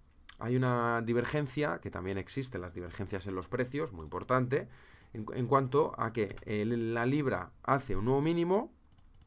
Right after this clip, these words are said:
y el euro dólar no. ¿Eso qué nos indica? Pues que la libra está más débil que, lo, que el euro.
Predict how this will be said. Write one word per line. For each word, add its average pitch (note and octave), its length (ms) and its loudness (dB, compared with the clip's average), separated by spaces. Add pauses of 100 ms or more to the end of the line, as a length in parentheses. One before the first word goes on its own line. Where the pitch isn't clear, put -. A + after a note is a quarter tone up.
(680)
y B2+ 140 2
el C3+ 80 6
euro C#3+ 220 4
dólar D3+ 420 2
no. G2 300 -8 (680)
¿Eso C#3+ 280 -2
qué D#3 100 0
nos D3 140 0
indica? D3 460 -2
Pues - 180 -10
que E2 120 -10
la F2 100 -4
libra A2 260 2
está B2 220 -4
más G2+ 180 -2
débil A#2+ 340 4
que, G#2 120 -2
lo, E2+ 260 -4
que F2+ 140 -6
el E2+ 120 -6
euro. E2+ 420 -6